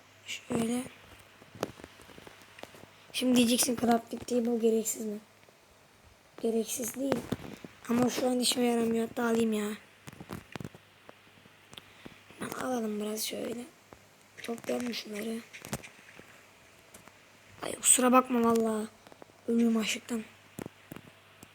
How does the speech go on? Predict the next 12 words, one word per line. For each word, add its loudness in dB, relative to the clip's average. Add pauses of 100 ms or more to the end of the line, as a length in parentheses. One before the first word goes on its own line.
(1200)
Bak, 8
geri 12
ekeceğim, 10
valla 8
geri 4
ekeceğim. 0 (320)
Sadece 8 (420)
buğday 4
alıyorum. 4 (920)
Birazcık 6
da 2
tohum. 4